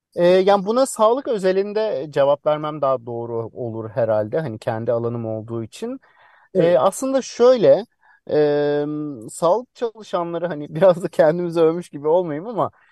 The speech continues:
Speaker 1: e, pratik çalışmayı bilen kişilerdir. O yüzden ellerinde ne varsa onu çok iyi kullanırlar. Genelde benim gördüğüm budur. Ve o yüzden bir şekilde anlaşıldı.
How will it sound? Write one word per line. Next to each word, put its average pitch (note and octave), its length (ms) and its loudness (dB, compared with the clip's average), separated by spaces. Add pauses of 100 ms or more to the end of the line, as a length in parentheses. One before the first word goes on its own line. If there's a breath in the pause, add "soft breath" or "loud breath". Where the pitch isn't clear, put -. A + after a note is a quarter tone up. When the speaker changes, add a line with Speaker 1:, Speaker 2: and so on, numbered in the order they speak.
(260 soft breath)
Speaker 1:
e, C#3+ 220 -2
pratik - 760 -2 (120)
çalışmayı F#3+ 540 -4
bilen E3 280 2
kişilerdir. - 800 -10 (520)
O F3 140 4
yüzden G3+ 380 0
ellerinde F3+ 640 -2
ne G3+ 160 -4
varsa F3+ 480 -2
onu F3 340 -8
çok G#3 220 -6
iyi F3 160 -8
kullanırlar. C#3 760 -6
Genelde B2+ 440 -4
benim C#3 200 -4
gördüğüm C3+ 500 -4
budur. C3+ 260 -12 (520 soft breath)
Ve G3 60 4
o C4+ 160 6
yüzden A#3+ 380 0
bir C4+ 40 -4
şekilde A3+ 400 -2
anlaşıldı. D3 640 -2